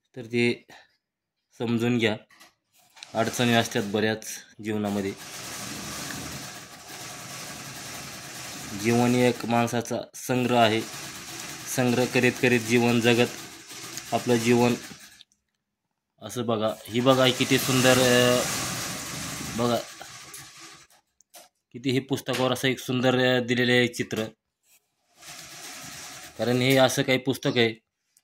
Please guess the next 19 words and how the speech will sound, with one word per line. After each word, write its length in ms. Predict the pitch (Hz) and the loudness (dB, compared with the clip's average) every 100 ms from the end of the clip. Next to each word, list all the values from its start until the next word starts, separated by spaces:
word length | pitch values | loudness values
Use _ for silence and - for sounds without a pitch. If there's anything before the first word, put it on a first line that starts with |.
| _ _ _ - | _ _ _ -8
की 80 | 120 | -4
नुसतं 280 | 123 - | -2 2
जर, 120 | 131 135 | 4 4
अ, 540 | 135 135 135 135 123 | 6 6 8 6 6
डोळ्यानं 440 | 120 135 135 135 | 4 6 6 4
बघितलं 320 | 120 131 123 127 | 2 2 2 2
तर 120 | 127 | 2
आपल्याला 340 | 127 131 127 | 2 2 2
डोळ्याला 420 | 127 127 127 123 120 - _ _ _ _ - | 4 4 6 4 2 -4 _ _ _ _ -4
आनंद 320 | 123 147 147 | 4 6 8
वाटतो, 400 | 139 131 - 113 - - | 8 6 4 -2 -2 -4
अशा 260 | 117 135 | 0 0
प्रकारे 380 | 120 127 127 123 | 0 2 4 4
पुस्तक 320 | - 120 - 110 | 0 -4 -2 0
वाटतं. 320 | 110 - 113 113 - - - - - - - - - - - - - - - - - - - - - - - - - - - - - - - - - - - - - | -2 -2 -4 -4 -12 -14 -14 -14 -12 -12 -10 -10 -12 -12 -14 -12 -12 -14 -14 -14 -14 -16 -14 -14 -14 -16 -16 -18 -20 -20 -20 -18 -16 -16 -18 -18 -18 -16 -14 -8 2
कारण, 300 | 123 131 135 | 4 6 6
अ, 240 | 139 139 139 - - - - - - - - - - - - - 127 | 6 6 2 -6 -12 -12 -12 -14 -16 -14 -12 -10 -8 -8 -8 -2 0
असं 180 | 127 151 | 4 8
आहे, 420 | 131 120 - | 8 6 0